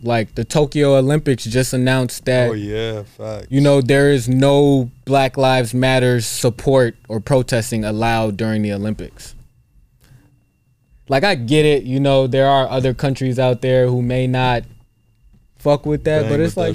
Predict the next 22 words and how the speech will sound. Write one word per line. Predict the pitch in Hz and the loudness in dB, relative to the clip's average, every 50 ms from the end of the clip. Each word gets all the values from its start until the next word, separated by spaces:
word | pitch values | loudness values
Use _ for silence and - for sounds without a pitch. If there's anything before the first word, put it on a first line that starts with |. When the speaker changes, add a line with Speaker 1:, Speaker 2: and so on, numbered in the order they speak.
| - | -4
Speaker 2:
that | |
Speaker 1:
"Damn, | - 208 - - - 226 202 | -6 -6 -4 -4 -4 -4 -4
Speaker 2:
shit. | 190 196 | -6 -6
Speaker 1:
G, | - 294 320 359 370 349 | -8 -6 -4 -2 -2 -2
like" | 330 - - 156 147 139 127 127 - | -4 -4 -4 -4 -4 -6 -8 -10 -12
Speaker 2:
Well, | 98 98 | -10 -10
we | 104 127 | -8 -8
coming | 127 135 120 117 113 104 | -6 -6 -6 -4 -6 -6
for | - 110 | -8 -10
the | 101 98 | -12 -10
goal. | 95 104 110 113 113 110 104 104 | -8 -6 -6 -4 -4 -4 -4 -4
I | 113 | -2
hope | 120 117 110 - - | -2 -4 -4 -6 -8
Team | - 123 113 110 113 | -8 -8 -6 -6 -6
U | 110 110 107 | -6 -6 -6
S | 98 - - | -6 -6 -6
A | 113 107 | -6 -6
smoke | 98 - - - 107 104 95 - 98 | -6 -8 -8 -8 -10 -12 -12 -12 -10
all | 101 110 110 113 110 | -10 -8 -6 -6 -8
them | 104 104 101 | -8 -10 -12
niggas. | 98 95 95 95 98 110 | -12 -14 -14 -16 -12 -8
Speaker 1:
Man. | 120 123 123 117 107 101 98 | -4 -4 -2 -2 -4 -6 -8